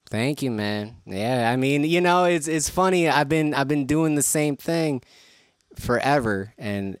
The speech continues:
and so nothing really feels different, but there's certain things that are definitely new that are like, okay.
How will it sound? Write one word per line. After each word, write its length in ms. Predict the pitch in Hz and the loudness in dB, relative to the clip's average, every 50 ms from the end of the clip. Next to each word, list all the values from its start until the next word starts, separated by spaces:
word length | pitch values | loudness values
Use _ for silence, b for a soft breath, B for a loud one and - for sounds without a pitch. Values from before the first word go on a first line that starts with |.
| - | -10
and 380 | - 101 101 98 95 95 95 90 | -6 -6 -4 -4 -4 -6 -6 -6
so 260 | - - 110 101 101 | -4 -2 -2 -2 0
nothing 400 | 101 107 113 117 - 127 120 113 | 0 -2 -2 -2 -2 -2 -4 -2
really 300 | 110 113 113 110 110 104 | 0 0 0 0 -2 -2
feels 360 | - - 120 113 110 104 98 | -4 -2 -2 -2 -2 -2 -2
different, 520 | 98 113 110 107 - - 117 117 117 113 - | -2 -2 -4 -2 -2 -2 -2 -2 -4 -6 -8
but 420 | - 95 98 95 95 92 87 - - | -6 -4 -2 -2 -2 -4 -6 -8 -6
there's 260 | 104 98 101 98 - | -4 -4 -2 -2 -2
certain 340 | - 110 107 95 90 101 92 | -2 -2 -4 -4 -6 -8 -8
things 360 | - 104 101 98 98 95 90 | -6 -6 -4 -4 -4 -4 -4
that 120 | 92 87 | -4 -4
are 120 | 87 90 90 | -4 -4 -4
definitely 600 | 90 98 95 - - 98 92 90 95 95 92 95 | -4 -4 -4 -4 -6 -8 -8 -8 -8 -8 -8 -6
new 460 | 92 95 98 98 98 98 98 95 98 - | -6 -4 -4 -4 -2 -2 -4 -6 -8 -8
that 180 | - 92 90 90 | -6 -4 -4 -2
are 160 | 92 90 90 | -4 -4 -4
like, 320 | 90 87 82 87 87 - - _ - | -4 -6 -6 -8 -10 -12 -20 _ -6
okay. 540 | 123 147 190 - - 120 110 101 101 107 | -4 -4 -4 -4 -4 -4 -2 -2 -4 -6